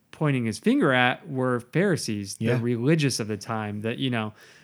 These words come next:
Speaker 1: like, we are the ones that are also told to really watch ourselves. And Paul gives the warnings a lot of times to the Christians.
Speaker 2: Mm-hmm.
Speaker 1: He actually, like, basically says, like, we have to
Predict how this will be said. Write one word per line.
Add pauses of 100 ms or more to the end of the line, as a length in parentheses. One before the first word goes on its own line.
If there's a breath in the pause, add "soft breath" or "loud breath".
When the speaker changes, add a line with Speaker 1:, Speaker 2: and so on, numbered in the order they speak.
(120 loud breath)
Speaker 1:
like,
we
are
the
ones
that
are
also
told
to
really
watch
ourselves.
And
Paul
gives
the
warnings
a
lot
of
times
to
the
Christians.
Speaker 2:
Mm-hmm.
Speaker 1:
He
actually,
like, (560)
basically
says,
like,
we
have
to